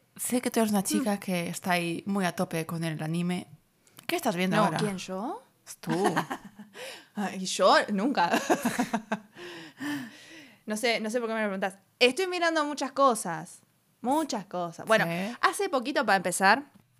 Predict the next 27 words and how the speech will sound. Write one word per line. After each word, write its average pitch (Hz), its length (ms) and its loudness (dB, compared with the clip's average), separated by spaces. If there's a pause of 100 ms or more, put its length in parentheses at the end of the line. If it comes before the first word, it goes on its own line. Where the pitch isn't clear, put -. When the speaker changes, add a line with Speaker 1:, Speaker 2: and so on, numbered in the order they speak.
Speaker 1:
Mm. 185 280 -4 (100)
Speaker 2:
eh, 185 640 -6 (960)
porque 196 180 -2
te, 202 240 0
te, 180 160 -8
te 185 160 -4
puedo 208 220 0
contar 190 220 -4
otra 185 140 -8
cosa, 190 240 -6
pero 175 240 -8
te, 190 220 -16
te, 247 220 -10
te 277 80 -8
voy 277 80 -4
a - 20 -2
empezar 254 260 -10
por, 208 120 -12
contando 214 280 -6
por 185 80 -8
acá, 175 140 -10 (380)
porque 175 180 -6
estoy 185 220 -2
Speaker 1:
Como 226 100 6
Speaker 2:
así. 240 80 6
Speaker 1:
gustes. 226 440 -4 (300)
Speaker 2:
Eh, 233 320 6